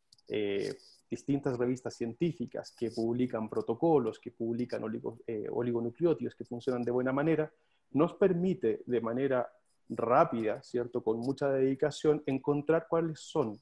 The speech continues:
las, los componentes óptimos para poder armar, eh, este kit, por llamarle de alguna manera sencilla, ¿no?, de detección.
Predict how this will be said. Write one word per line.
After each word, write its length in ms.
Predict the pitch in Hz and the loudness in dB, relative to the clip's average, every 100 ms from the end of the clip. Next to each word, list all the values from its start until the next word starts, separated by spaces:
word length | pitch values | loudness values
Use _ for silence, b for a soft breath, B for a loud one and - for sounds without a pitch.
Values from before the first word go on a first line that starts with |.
| _ | _
las, 600 | - 120 113 107 - - _ _ _ | -2 2 2 2 -4 -14 _ _ _
los 140 | - 127 | -2 0
componentes 520 | 127 131 151 147 - | 2 2 0 -2 -4
óptimos 500 | - 220 - 120 117 | -2 -2 -2 -4 -4
para 260 | - 123 117 | 0 2 2
poder 220 | 127 139 | 4 6
armar, 500 | 123 117 127 135 110 - _ _ _ - | 6 2 0 0 -2 -6 _ _ _ -6
eh, 460 | 113 107 104 104 - | -4 -2 -2 -2 -2
este 480 | 120 - 113 104 _ _ | -4 -2 -4 -4 _ _
kit, 260 | - 110 _ _ _ _ _ _ _ - | -8 -8 _ _ _ _ _ _ _ -2
por 140 | 113 | 0
llamarle 340 | 110 113 113 | 0 0 0
de 60 | 107 | 0
alguna 260 | 110 113 107 | 0 -2 -2
manera 300 | 110 107 - | -4 -4 -6
sencilla, 540 | 113 107 - - - | -8 -8 -10 -10 -8
¿no?, 140 | 113 113 | -4 0
de 100 | 107 | 0
detección. 500 | 107 107 - - | -2 -6 -8 -8